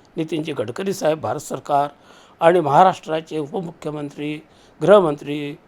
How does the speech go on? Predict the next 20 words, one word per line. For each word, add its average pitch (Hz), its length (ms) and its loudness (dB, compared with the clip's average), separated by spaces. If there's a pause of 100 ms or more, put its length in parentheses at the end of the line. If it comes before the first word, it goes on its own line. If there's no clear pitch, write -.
(200)
माननीय 151 400 0
श्री 139 260 -10
देवेंद्रजी 139 600 -10
फडणवीस 151 640 -8 (340)
या 180 120 8
कार्यक्रमाला 147 680 -4
विशेष 135 460 -8
रूपाने, 147 560 -10 (640)
अ, 147 60 -2 (480)
उपस्थित 139 540 -4
राहणार 123 380 0
आहेत, 127 240 -2 (120)
त्यांची 143 260 -6
संमती 143 580 -10
मिळालेली 117 540 -8
आहे. 107 260 -8 (520)
त्याचबरोबर, 202 840 10 (500)
अ, 170 80 0 (380)
माननीय 196 500 6
नागपूरचे 170 600 0